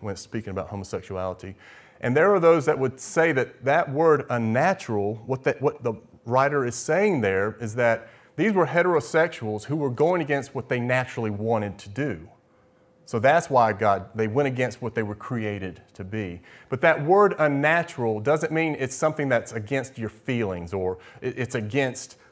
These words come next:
um, the, your desires. What it's saying is it's, it's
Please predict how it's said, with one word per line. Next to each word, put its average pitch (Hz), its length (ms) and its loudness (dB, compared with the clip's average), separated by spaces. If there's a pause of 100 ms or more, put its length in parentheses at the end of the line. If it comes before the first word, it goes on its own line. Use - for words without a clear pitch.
(140)
um, 98 460 4 (160)
the, 113 200 -6
your 120 140 4
desires. 101 680 2
What 165 160 4
it's - 100 -4
saying 180 280 0
is 135 120 -2
it's, - 240 -10 (220)
it's 131 200 -6